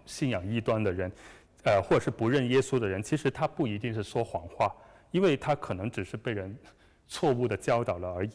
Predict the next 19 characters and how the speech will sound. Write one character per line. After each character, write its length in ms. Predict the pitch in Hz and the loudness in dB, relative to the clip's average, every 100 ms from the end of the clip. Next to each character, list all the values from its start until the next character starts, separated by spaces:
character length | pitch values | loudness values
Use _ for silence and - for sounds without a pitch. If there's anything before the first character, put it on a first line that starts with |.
| - | -8
对 120 | 117 | -6
不 60 | 107 | -4
对？ 140 | 107 - - - _ - | -6 -8 -18 -20 _ -2
但 280 | 190 147 131 - - _ _ _ - | 0 0 -6 -16 -20 _ _ _ -4
在 340 | 180 139 104 120 - - | 2 2 2 -4 -16 -6
约 240 | 151 156 | 2 4
翰 240 | 147 - 113 | 2 -2 -4
的 80 | |
时 360 | 101 - 95 92 | -6 -10 -10 -6
代 240 | - 101 | -2 -2
哈， 200 | 90 92 - _ _ _ _ _ _ _ - | -2 -8 -10 _ _ _ _ _ _ _ -6
耶 280 | 156 165 | 0 0
稣 320 | 160 - 143 143 | 0 -4 -4 -4
复 460 | - - 139 107 | -8 -10 -6 -6
活 440 | 90 - 87 107 - _ - | -8 -10 -8 -8 -12 _ -8
这 100 | 131 | -4
件 160 | 117 | -4
事 360 | 104 - 123 95 - _ _ _ - | -6 -6 -6 -6 -10 _ _ _ -16
是 520 | - - 165 107 104 | -8 0 4 4 2